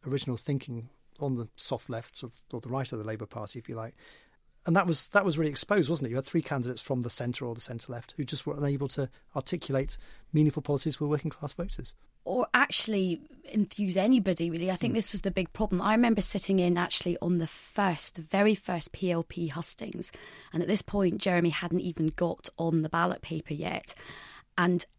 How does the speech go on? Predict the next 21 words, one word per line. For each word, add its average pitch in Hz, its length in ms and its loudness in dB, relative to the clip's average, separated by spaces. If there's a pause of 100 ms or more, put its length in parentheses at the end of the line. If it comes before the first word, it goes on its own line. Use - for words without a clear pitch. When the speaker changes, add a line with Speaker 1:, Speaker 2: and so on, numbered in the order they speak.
(140)
Speaker 2:
everybody 196 800 2
was 165 140 -2
struck - 580 0
by 165 140 -4
the 160 80 -4
fact - 400 -2
that - 180 -10
tonally 190 800 2 (320)
he 208 180 0
sounded, 175 480 2
even 202 220 2
if 269 160 0
you 214 160 0
did 247 160 4
not 262 260 8
agree 208 260 2
with 190 200 2
what 175 160 -2
he 185 80 2
was 165 120 -2
saying, 160 360 0